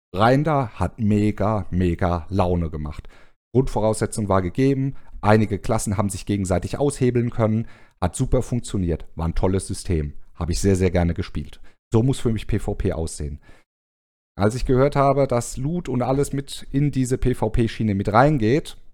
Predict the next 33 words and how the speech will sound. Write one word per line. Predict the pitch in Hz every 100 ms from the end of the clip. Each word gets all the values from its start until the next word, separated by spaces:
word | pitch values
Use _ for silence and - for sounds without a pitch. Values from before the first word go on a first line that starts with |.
| _
war | 80 87
ich |
schon | - 95
sehr | 98 107
skeptisch. | - 131 - 73 - -
Hat | 87 87
schon | 104 95
bei | 95
The | 104
Division | 107 110 113 95
nie | 90
so | 90 85
hundertprozentig | 90 80 85 - 85 76
funktioniert. | - 82 - 78 78 -
Jetzt | 85 -
kommt | 117 92
mit | 98
The | 92
Division | 95 104 101
wieder | 104 113
ein | 92
neuer | 87 87
Patch, | - 101 - 104
wo |
sie | 95 82
alles | 87 90
überarbeiten, | 98 104 113 110 87 78 - 80 - - - _
weil | 90 95
sie | 110
dieses | 107 104 -
Balancing | 98 95 92 104
nicht | 101 -
hinbekommen. | 117 98 - 78